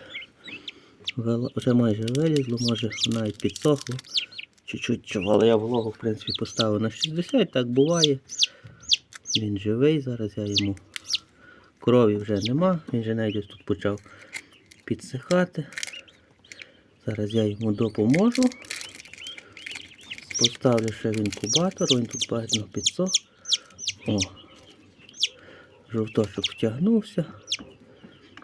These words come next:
Він собі зараз тут у нас догріється. Так.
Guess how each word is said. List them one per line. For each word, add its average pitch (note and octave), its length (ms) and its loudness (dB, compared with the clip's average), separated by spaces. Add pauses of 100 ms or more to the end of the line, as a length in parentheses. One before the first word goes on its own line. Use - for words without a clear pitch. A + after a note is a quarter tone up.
Він B2+ 180 6
собі F3+ 240 2
зараз D#3 340 0
тут C#3 200 2
у A#2+ 40 0
нас A2 180 -2
догріється. G#3+ 880 6 (2750)
Так. C#3+ 460 6